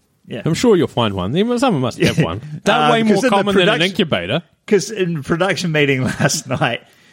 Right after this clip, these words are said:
Speaker 1: um, Adam's like, "I don't wanna sound, come across as, you know, unfeeling or anything, but, um, it, whilst I am concerned about, um, Sasha's health,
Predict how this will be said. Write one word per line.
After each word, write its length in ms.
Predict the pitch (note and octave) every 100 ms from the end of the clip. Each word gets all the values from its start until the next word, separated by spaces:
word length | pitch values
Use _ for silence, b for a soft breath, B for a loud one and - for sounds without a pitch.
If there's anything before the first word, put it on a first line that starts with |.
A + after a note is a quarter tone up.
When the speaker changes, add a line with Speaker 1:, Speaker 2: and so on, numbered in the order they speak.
| C#3
Speaker 1:
um, 360 | - C3 B2+ C3+
Adam's 320 | D3 C#3+ B2+
like, 200 | C3+ B2 C3
"I 60 |
don't 180 | F#3+ D#3
wanna 200 | C3+ B2
sound, 500 | - E3+ E3+ B2+ A2+
come 180 | - D3+
across 500 | A#2+ - E3 D3 -
as, 180 | G#2+ A2 - - -
you 120 | - B2+
know, 160 | F#2+ -
unfeeling 760 | - A2+ - A3 A3 G#2 G#2+
or 120 | G2 A#2
anything, 500 | G2+ - C3 G#3 F#3+ b b b _
but, 320 | C3+ A#2 -
um, 400 | D#3+ B2+ B2 A#2 - _
it, 300 | D#3+ E3+ _ _ _ _
whilst 380 | C#3 F#3 - G3+
I 140 | D#3
am 180 | F#3 G3
concerned 360 | D#3 - F#3 D3
about, 420 | B2+ A#2 - -
um, 420 | A#2 A2+ A2 G#2+
Sasha's 440 | - E3 C#3+ A#2+
health, 320 | - D#3 B2